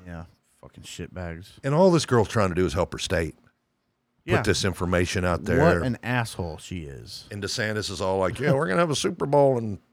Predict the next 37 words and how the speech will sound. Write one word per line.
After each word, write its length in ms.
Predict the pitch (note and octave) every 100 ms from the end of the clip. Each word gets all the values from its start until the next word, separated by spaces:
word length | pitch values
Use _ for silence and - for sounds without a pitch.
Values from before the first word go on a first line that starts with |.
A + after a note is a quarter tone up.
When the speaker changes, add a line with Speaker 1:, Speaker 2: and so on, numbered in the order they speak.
| _
Speaker 2:
February. 600 | D#3+ - C3+ C3 B2+ A2+
Speaker 1:
Yeah. 240 | A#2+ B2 A2
Speaker 2:
Full 140 | F3
stadium." 560 | - D#3+ D3+ A#2+ F2+ C#3
Speaker 1:
What 180 | E3
the 140 | - -
fuck? 580 | - - G#2 - _ - -
Speaker 2:
Yeah, 260 | G#2 G2+
bars 340 | E2+ A#2+ F3 E3
open. 300 | F3+ F3 D3
Yeah, 320 | - - -
we're 160 | - -
good. 380 | - - - -
Whatever. 440 | B2 B2+ G#2 F#2+ E2+ _ _ _ G#2
Speaker 1:
Yep. 200 | G2 F#2+ _ _ _ _ _ _ _
Speaker 2:
Um, 600 | G2 G2 F#2+ F#2+ F2+ F2+ D#2
Speaker 1:
Get 180 | - C#3+
your 60 | C#3+
kids 300 | - E3+ D3
in 100 | D3+
school. 400 | - D3 B2+ G#2+ - _ _ _ _ _ _ _ _ _ _ _ _ _ _ _ _
Speaker 2:
and 100 | B2
this 160 | F3+ -
all 140 | -
comes 240 | F3 D3+ B2+
down 200 | C3+ C3+
as 120 | A2
we 100 | C3
had 180 | B2+ A2+
three 580 | _ - E3+ F#3 F3 E3 _ _ -
thousand 720 | D3+ D3 C#3 B2 B2+ A#2+ A2+
people 640 | A#2 A2+ - F#2+ F2+ F2 - _
die 260 | F2+ E2+ E2+
in 120 | C#2+
this 120 | D2+
country 340 | - C#2+ - D#2
yesterday. 440 | C#2+ - D#2